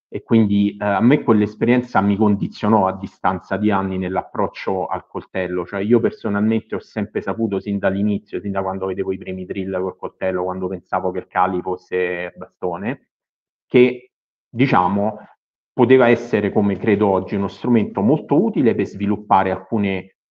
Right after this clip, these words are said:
qualità, alcune funzionalità del proprio corpo, il timing, il footwork, eccetera. Lo devi sapere dall'inizio, la famosa cultura del limite. Ehm,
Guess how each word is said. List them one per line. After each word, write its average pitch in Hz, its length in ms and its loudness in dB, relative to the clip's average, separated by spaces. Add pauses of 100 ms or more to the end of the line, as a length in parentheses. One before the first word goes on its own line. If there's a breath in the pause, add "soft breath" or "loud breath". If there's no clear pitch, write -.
(160)
qualità, 101 680 2
alcune 101 840 -2
funzionalità 107 800 2
del 95 180 -4
proprio 98 260 0
corpo, 95 400 -2
il - 140 -8
timing, 98 480 2
il 92 100 -4
footwork, 95 600 -6
eccetera. 90 580 -4
Lo 92 160 -2
devi 101 280 2
sapere 117 800 2
dall'inizio, 95 760 -2
la 90 80 -2
famosa 95 520 -4 (220)
cultura 98 540 0
del 95 160 0
limite. 87 600 -4 (440)
Ehm, 90 680 0